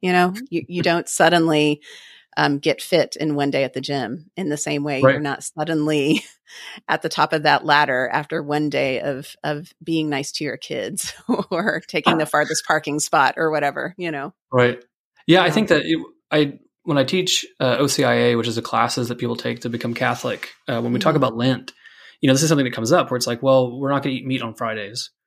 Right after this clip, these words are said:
Speaker 2: And of course, it's very easy to be sarcastic about religion. And so it's like, "Can someone explain to me what not eating a hamburger has to do with, like, you know,
Speaker 1: Right.
Speaker 2: Jesus Christ?" But
Speaker 1: Yeah.
Speaker 2: your example, I think, is the proper analogy, which is the same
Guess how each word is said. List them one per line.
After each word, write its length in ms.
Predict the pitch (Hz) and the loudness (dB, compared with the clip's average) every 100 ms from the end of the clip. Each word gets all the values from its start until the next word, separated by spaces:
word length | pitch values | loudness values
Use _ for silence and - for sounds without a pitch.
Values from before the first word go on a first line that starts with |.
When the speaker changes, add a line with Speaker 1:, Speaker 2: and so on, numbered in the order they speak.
| _ _ _ - | _ _ _ -4
Speaker 2:
And 120 | 156 | 2
of 100 | 165 | 2
course, 240 | 170 262 - | 6 4 4
it's 80 | 123 | 2
very 240 | 135 147 | 4 4
easy 140 | 127 120 | 4 2
to 60 | |
be 80 | 113 | 2
sarcastic 520 | - 110 113 104 113 | 0 0 0 0 -2
about 140 | 117 101 | -4 -4
religion. 500 | 107 107 110 101 117 | -4 -4 -6 -8 -8
And 140 | 127 113 | -6 -4
so 100 | 113 | -4
it's 180 | 110 | -4
like, 280 | 110 101 - | -4 -6 -8
"Can 140 | - 139 | -6 0
someone 200 | 175 202 | 4 4
explain 240 | 185 170 | 4 2
to 40 | 160 | 4
me 160 | 156 | 4
what 160 | 151 127 | 4 4
not 180 | 127 123 | 2 2
eating 160 | 135 | 2
a 60 | 127 | 0
hamburger 460 | 131 131 131 135 127 | 0 0 2 2 2
has 160 | 123 | 0
to 60 | 120 | 0
do 120 | 120 | 0
with, 160 | 120 117 | 0 0
like, 260 | 113 104 - - | -2 -4 -12 -10
you 120 | 123 | -4
know, 160 | 117 107 | -2 0
Speaker 1:
Right. 80 | |
Speaker 2:
Jesus 240 | 127 117 113 | 0 0 0
Christ?" 460 | - 107 110 - - _ _ _ - - | -4 -6 -4 -6 -10 _ _ _ -20 0
But 240 | 160 151 | 4 4
Speaker 1:
Yeah. 100 | - - | 0 -6
Speaker 2:
your 240 | 156 202 | 2 4
example, 380 | 202 156 160 127 | 4 2 0 0
I 80 | 117 | 0
think, 320 | 123 120 - - | -2 -6 -10 -10
is 180 | 131 | -8
the 100 | 123 | -8
proper 360 | 117 120 120 117 | -4 -4 -4 -6
analogy, 520 | 107 120 147 117 107 | -4 -2 0 -2 -4
which 220 | 101 110 | -10 -6
is 300 | 127 117 110 - _ _ _ | -4 -2 -4 -10 _ _ _
the 80 | 147 | 0
same 600 | - - 180 196 185 151 | 2 4 4 4 0 -4